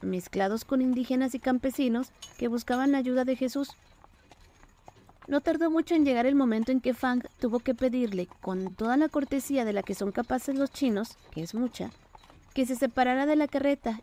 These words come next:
y viajara por su propia cuenta si no quería comprometer a los otros. Jesús aceptó de buena gana y en los mochis negoció una yegua.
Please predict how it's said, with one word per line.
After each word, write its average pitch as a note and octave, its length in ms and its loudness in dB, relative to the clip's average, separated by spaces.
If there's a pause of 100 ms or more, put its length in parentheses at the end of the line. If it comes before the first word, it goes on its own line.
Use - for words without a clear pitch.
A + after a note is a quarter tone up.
y A#3 120 -2
viajara A3 400 2
por B3 160 -2
su A3 120 -4
propia G#3 300 -2
cuenta A#3 460 0
si - 160 -6
no F3+ 140 0
quería G3 200 0
comprometer F3+ 480 -2
a F3 60 0
los F#3 180 -4
otros. G#3 360 -4 (680)
Jesús C#4+ 560 -2 (240)
aceptó B3+ 380 0
de D4+ 80 2
buena D4+ 220 2
gana C#4+ 380 2
y A3 160 -2
en A3+ 80 2
los A#3+ 160 0
mochis C#4 500 0
negoció G#3 440 -2
una G3+ 120 0
yegua. G#3+ 380 0